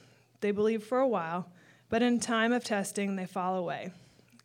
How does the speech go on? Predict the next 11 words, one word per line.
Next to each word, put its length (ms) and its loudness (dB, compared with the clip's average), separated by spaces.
The 100 -2
seed 280 -4
that 160 -4
fell 160 -2
among 260 -6
thorns 640 0
stands 440 -2
for 140 -2
those 260 0
who 80 -6
hear, 480 -4